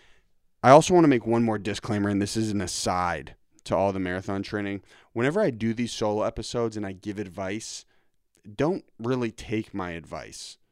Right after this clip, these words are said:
I don't think you should take anyone else's advice besides your own and your own experience or people you trust.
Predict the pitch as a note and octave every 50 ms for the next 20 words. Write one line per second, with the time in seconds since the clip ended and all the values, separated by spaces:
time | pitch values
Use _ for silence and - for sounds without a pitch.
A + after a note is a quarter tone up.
0 | _ _ _ _ _ _ _ _ _ _ _ _ - G#2+ B2 B2 A#2+ - B2+ A#2
1 | A2 G#2+ - G#2+ G2+ - B2 G#2+ - - - A2 G#2+ G#2+ A2 A2 G#2 G#2 G#2 -
2 | - F#2 G2 F2+ E2+ F2 F#2 F#2 F#2 F2 - - - - - G2 F2 E2+ F2 E2
3 | F2 E2+ B1+ B1+ E2 E2 E2 E2 E2+ E2 - - - E2+ E2+ - - D#2+ E2 D2
4 | C#2 C#2 - - - - C#2 A#1 G1+ G#1+ A1 - - - - - - F2 - -
5 | F2 - - C#2+ C2+ C2 A#1+ - - A1+ G1+ - - - -